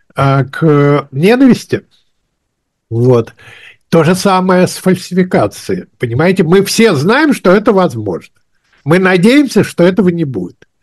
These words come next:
Но, э, такие циники, как "Боровой" или "Скептики",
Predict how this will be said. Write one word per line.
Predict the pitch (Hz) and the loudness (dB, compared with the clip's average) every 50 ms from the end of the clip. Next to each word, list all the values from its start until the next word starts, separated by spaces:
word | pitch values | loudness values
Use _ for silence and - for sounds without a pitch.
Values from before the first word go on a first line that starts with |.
| _ _ _ _ _ - | _ _ _ _ _ -4
Но, | 143 156 170 165 147 143 135 - _ _ _ _ - | -2 0 2 2 2 0 -2 -6 _ _ _ _ -4
э, | - 156 156 147 135 123 - - - _ _ | -2 -2 0 -2 -2 -4 -8 -12 -20 _ _
такие | - 156 127 - 214 190 | -4 -4 -2 0 0 0
циники, | - - 196 196 180 175 160 139 139 - 139 | 0 0 0 0 2 0 -2 -4 -2 -4 -4
как | 135 - 151 131 120 101 120 | -2 -2 -2 -2 -2 -2 -2
"Боровой" | 117 143 143 147 147 143 170 214 262 277 262 240 196 | -2 0 0 0 0 0 2 2 4 4 2 2 0
или | - 127 135 131 117 113 | -2 -2 -2 -2 -2 -4
"Скептики", | - - - 170 156 143 - - - 120 107 - - 95 | -6 -4 -2 -2 -2 -2 -2 -4 -6 -8 -8 -8 -10 -14